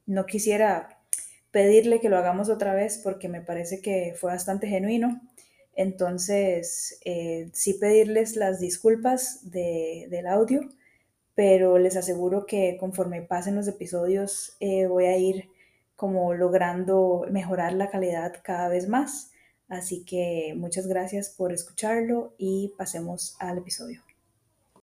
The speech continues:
Bienvenidos al episodio número dos de Así se va.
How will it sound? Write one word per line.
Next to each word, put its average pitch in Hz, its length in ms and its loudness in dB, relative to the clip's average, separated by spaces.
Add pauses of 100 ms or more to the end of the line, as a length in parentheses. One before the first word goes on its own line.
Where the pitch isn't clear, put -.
(680)
Bienvenidos 233 880 -8
al 226 60 -6
episodio 208 500 -8 (220)
número 240 280 -6
dos 202 460 -8
de 196 80 -6 (340)
Así 180 160 -20
se - 100 -20
va. 208 440 -12